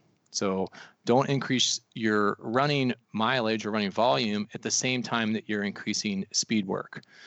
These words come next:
So, uh, each week, only add one thing in. So if you're gonna start increasing how, how much distance you're running in a week, try to resist the urge to add more intervals also, or, or start adding interval training into your workout.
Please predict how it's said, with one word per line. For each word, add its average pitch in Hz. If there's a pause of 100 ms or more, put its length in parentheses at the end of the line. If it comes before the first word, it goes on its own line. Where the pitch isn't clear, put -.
(180)
So, 95 (180)
uh, 101
each 135
week, 127
only 113
add 104
one 101
thing 98
in. 98
So -
if 92
you're 101
gonna 113
start 107
increasing 110
how, 98 (140)
how 104
much 98 (160)
distance 151
you're 131
running 131
in 131
a 127
week, 135 (440)
try 123 (240)
to 110
resist 101
the 113
urge 110
to -
add 98 (260)
more 110
intervals 104 (100)
also, 113
or, 101
or 104
start -
adding 113
interval 101
training 98
into 104
your 98
workout. 98